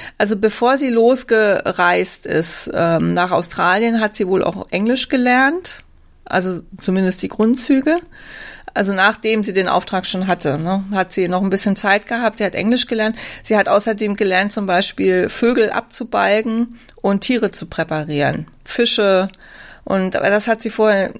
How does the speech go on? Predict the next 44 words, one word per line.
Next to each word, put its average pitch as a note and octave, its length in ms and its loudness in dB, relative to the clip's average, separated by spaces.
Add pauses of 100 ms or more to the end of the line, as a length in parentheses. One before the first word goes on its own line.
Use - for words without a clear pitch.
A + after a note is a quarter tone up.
(120)
nicht G#3 320 0
gemacht. D#3 420 -2
Also E3 120 -2
sie G3 80 4
hatte F#3+ 160 2
ja F3+ 100 4
vorher G3+ 240 2
nur G3+ 100 0
Pflanzen E3+ 420 0
gesammelt. D3+ 520 -4
Und F3 120 -2
jetzt F3+ 220 -2
soll F#3 180 2
sie F#3+ 120 0
auch F3 100 -2
Tiere A3 320 0
sammellen. G3+ 460 0 (560)
Und G3+ 120 2
das G3+ 140 0
lernt D#3 320 0
sie F3+ 140 -6
noch. C#3 380 -6 (880)
Also G3+ 300 2 (120)
wahrscheinlich G3+ 460 0
hat, A3 160 0
also G3 220 -2
der, F3+ 240 0
der, E3+ 200 0
der F3 240 0
Godefroy, A3 480 0
der G3+ 140 0
hatte G3 200 -2
zu - 140 -6
dem G3+ 240 2
Zeitpunkt G3 500 -4
auch F#3+ 80 -4
schon F#3+ 300 -2
einen F#3 100 -4
Tierpräparator F3 920 -2
ein-, - 300 -4
eingestellt E3+ 560 -4
in F#3 100 -6
seinem E3 300 -2
Museum. F3+ 560 2